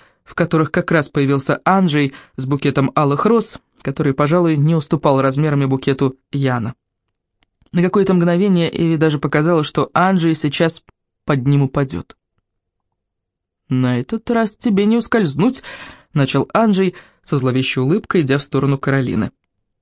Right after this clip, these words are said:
Эва на всякий случай отошла к окну. Оттуда все было лучше видно. «Прошу». Анджей сунул Каролине в руки цветы. «О, и вот это же еще. Э, руки твоей прошу.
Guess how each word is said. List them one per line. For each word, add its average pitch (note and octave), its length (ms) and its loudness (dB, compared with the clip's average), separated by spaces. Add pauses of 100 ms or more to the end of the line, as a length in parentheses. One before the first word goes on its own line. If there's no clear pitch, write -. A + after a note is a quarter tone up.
(180)
Эва E3 240 2
на B3+ 120 2
всякий A#3+ 280 -2
случай A3+ 260 -2
отошла A3+ 300 -2
к - 60 -2
окну. G3 360 0 (460)
Оттуда F#3 340 -2
все F3 160 -4
было F3+ 160 0
лучше D#3+ 320 -2
видно. C#3 320 0 (1300)
«Прошу». C3+ 480 -4 (1000)
Анджей F#3+ 320 2
сунул F#3 320 0
Каролине E3 500 0
в C#3 100 -6
руки D3 200 0
цветы. D3 400 -2 (720)
«О, C3 220 0 (580)
и D#3 180 2
вот - 400 -4 (520)
это D#3 280 -2
же B2 160 -2
еще. A#2+ 360 -2 (320)
Э, - 140 0
руки A3 380 2
твоей C#3+ 240 0
прошу. C#3+ 420 -2